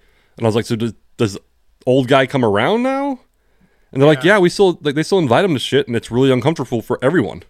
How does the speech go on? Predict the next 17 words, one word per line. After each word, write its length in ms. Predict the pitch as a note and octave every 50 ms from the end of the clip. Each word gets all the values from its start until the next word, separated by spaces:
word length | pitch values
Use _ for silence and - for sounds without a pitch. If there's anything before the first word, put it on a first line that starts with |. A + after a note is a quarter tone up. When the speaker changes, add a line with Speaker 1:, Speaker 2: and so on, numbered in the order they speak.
| _ _ _ _ _ _ _ _ _ -
Speaker 2:
Oh, 300 | E3+ F#3+ F#3 D#3 C3+ B2
weird. 460 | A2+ A2+ C3 D#3+ E3+ D#3+ D3 C3 B2
No, 500 | C#3+ D#3+ E3+ E3+ E3+ D#3+ C#3+ A#2+ G2+ G2 - -
no. 160 | - C3+ D#3+ E3+
Speaker 1:
Anyway, 460 | D#3+ D#3+ F3 F3 D3 A#2+ G#2+ G#2+ - - - -
talking 220 | D#3+ D3+ C#3+ D#3+
about 260 | D#3 D3 C#3+ C#3+ - B2+
a 40 |
marriage 640 | B2 A#2+ A#2+ A#2+ A#2+ A#2+ A#2+ A#2+ A2+ G#2+ G#2+ A2+ A#2 -
that 340 | G#2 F#2+ G2 F#2+ - - _ _ _ _ _ _ -
I, 320 | - C3+ D#3+ E3+ D3 D3+ D#3+
I, 200 | D#3+ D3 C3 - _ -
I 180 | A#2 B2+ C3
would 200 | C3 B2 B2+ A2+
prefer 380 | - A#2 - - - D3 D3+ D3
to 100 | B2+ C#3
be 340 | A2 G#2+ B2 B2 B2 A#2+ A#2+